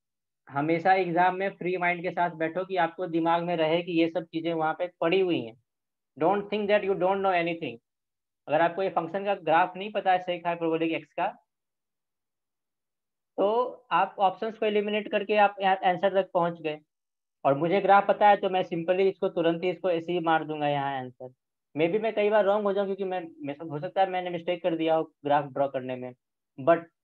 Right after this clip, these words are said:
eliminate करके आप always, uh, near to the right answer होंगे। So always try this technique। Whenever you don't know anything, try to eliminate the options। This is the best way to deal the question, easy questions।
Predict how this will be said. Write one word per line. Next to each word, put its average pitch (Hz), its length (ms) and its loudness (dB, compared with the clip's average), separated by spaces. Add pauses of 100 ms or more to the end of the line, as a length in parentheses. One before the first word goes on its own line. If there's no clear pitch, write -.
(140)
eliminate 170 500 2
करके 190 240 -2
आप 190 220 0
always, 175 440 -2
uh, 147 480 -4
near 156 280 -4
to 170 320 -8
the 160 320 -4 (240)
right 139 260 -4
answer 127 420 -10
होंगे। 117 320 -14 (600)
So 156 80 -10
always 151 260 -2
try 143 320 -4
this 143 220 -10
technique। 139 360 -12 (360)
Whenever 156 300 -4
you 180 180 -6
don't 160 240 -4 (100)
know 147 180 -6
anything, 151 480 -12 (600)
try 190 220 2
to 196 120 -6
eliminate 175 500 -8
the 170 160 -8
options। 123 440 -10 (340)
This 147 160 -6
is 175 100 -6
the 165 160 -6
best 156 340 -6
way 156 140 0 (280)
to 147 260 -8
deal 156 220 -4 (100)
the 147 220 -10
question, 147 480 -10
easy 175 300 -6
questions। 151 380 -6